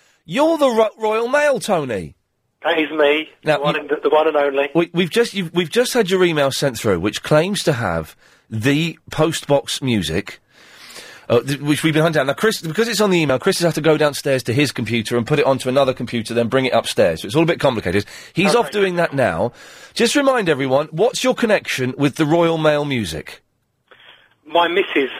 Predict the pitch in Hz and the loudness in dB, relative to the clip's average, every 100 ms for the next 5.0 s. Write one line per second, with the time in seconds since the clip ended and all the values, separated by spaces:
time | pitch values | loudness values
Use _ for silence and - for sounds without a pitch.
0 | - 135 139 135 120 139 131 139 131 123 | 0 4 4 2 0 -8 0 0 0 -4
1 | 123 - 135 117 120 101 101 _ _ _ | -8 -2 -2 -2 -4 -4 -6 _ _ _
2 | - 131 123 123 120 120 120 - _ _ | -4 0 2 4 2 2 -2 -8 _ _
3 | _ _ - 143 - 123 117 117 110 147 | _ _ -6 -4 0 -2 0 0 0 0
4 | 233 226 202 196 170 127 165 185 67 - | 0 0 0 0 -2 -2 -2 -2 -6 -14